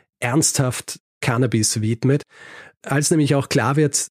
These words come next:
dass es sehr schlecht um seine Agency steht, also dieses Federal Bureau of Narcotics. Weil die Great Depression, also die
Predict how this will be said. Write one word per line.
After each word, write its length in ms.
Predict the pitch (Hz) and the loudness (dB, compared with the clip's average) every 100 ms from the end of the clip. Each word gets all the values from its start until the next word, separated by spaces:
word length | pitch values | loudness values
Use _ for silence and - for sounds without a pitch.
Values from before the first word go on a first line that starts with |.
| _ | _
dass 160 | - 131 | -2 0
es 240 | 123 - | 2 0
sehr 160 | - 135 | 2 0
schlecht 420 | - 110 120 - | 2 0 -2 -2
um 100 | 131 | 0
seine 300 | 123 120 113 | 2 0 0
Agency 500 | 117 131 - 120 123 | 0 0 2 0 0
steht, 380 | 113 - 98 104 | -2 -2 -2 -2
also 180 | 110 110 | -2 0
dieses 280 | 113 107 - | 0 -2 -2
Federal 420 | 135 127 127 117 | -2 2 2 0
Bureau 460 | - 127 131 117 | 2 2 4 2
of 120 | 104 - | 0 -2
Narcotics. 760 | 107 - 131 - - - - - - - | -4 -4 -6 -4 -6 -4 -6 -6 -12 -2
Weil 200 | 143 143 | -2 0
die 280 | 156 147 139 _ - | 0 0 0 _ -2
Great 260 | 143 147 | 0 2
Depression, 540 | 160 - 139 143 - 151 | -2 0 0 0 2 2
also 200 | 127 127 | 2 0
die 220 | 123 113 | 0 -2